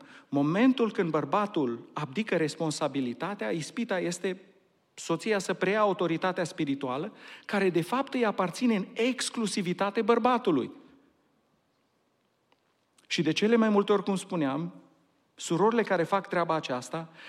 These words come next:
intră pe scena autorității spirituale cu cele mai bune intenții, dar fără dezlegare scripturală. Și fără să-și dea seama, din ignoranță, se pun pe un scaun de autoritate spiritual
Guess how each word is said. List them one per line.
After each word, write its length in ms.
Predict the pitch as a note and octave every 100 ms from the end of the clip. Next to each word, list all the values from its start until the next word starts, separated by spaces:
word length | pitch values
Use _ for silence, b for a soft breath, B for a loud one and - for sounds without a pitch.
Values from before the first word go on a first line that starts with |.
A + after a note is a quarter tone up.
| B
intră 360 | F3+ B3+ B3 A3+
pe 120 | F3+
scena 400 | - - A#3+ A#3
autorității 680 | G3 F3 E3+ D#3 A3 A3
spirituale 640 | G3 - F3 E3+ E3 D3 F#3
cu 140 | -
cele 280 | E3 - G3+
mai 180 | F#3 E3
bune 240 | D3 F3
intenții, 760 | E3 D#3 D3 D#3 D3 C#3 - - - b b b
dar 180 | A#2+
fără 360 | A#2+ - D#3+ E3
dezlegare 640 | D3 C3+ A#2+ A#2+ C#3+ C3+ B2+
scripturală. 800 | - C3+ C3 C3+ C3+ C3 A#2+ - - _ _ _ _ _ _ _ B B
Și 160 | -
fără 340 | D3+ - A#3+ C4+
să-și 300 | B3+ G#3+ F3
dea 160 | G3+
seama, 520 | G3+ - G#3 F3 B2+ B2+
din 200 | D3+ G3
ignoranță, 720 | G3+ G3+ G#3+ D3+ C3+ D3 G3
se 160 | F3
pun 200 | E3+ A3+
pe 100 | G#3+
un 140 | G3+ E3+
scaun 520 | - - F#3+ G#3+ A#3
de 80 | G#3
autoritate 880 | F#3+ F#3 F#3+ G3 F3+ C3+ C3 D#3+ D#3
spiritual 800 | - F3 E3 D#3 D3 A#2 C#3+